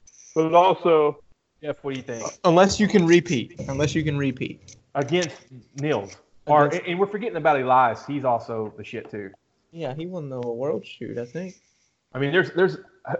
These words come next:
Speaker 2: I don't know who all those guys, but there's probably ten guys, even at single stack, that are phenomenal.
Speaker 3: Yeah.
Speaker 2: And I'm not talking about G M. I'm talking about phenomenal G M.
Speaker 1: And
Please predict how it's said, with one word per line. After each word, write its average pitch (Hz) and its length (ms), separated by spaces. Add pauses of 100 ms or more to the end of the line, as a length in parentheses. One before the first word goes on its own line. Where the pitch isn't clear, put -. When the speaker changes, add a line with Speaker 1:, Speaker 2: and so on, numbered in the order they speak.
(100)
Speaker 2:
I 135 80
don't 151 100
know 143 80
who 151 120
all 139 140
those 117 180
guys, 123 260
but 110 100
there's 202 180
probably 147 520 (680)
ten 175 280
guys, 147 420
even 160 220
at 127 140
single 147 300
stack, 110 460
that 117 180
are 107 480 (1300)
phenomenal. 120 760 (800)
Speaker 3:
Yeah. 165 300 (220)
Speaker 2:
And 135 100
I'm 196 100
not 233 120
talking 175 220
about 127 220
G 135 320
M. 110 300
I'm 139 160
talking 123 260
about 110 360
phenomenal 117 680
G 101 240
M. 90 160 (580)
Speaker 1:
And 156 200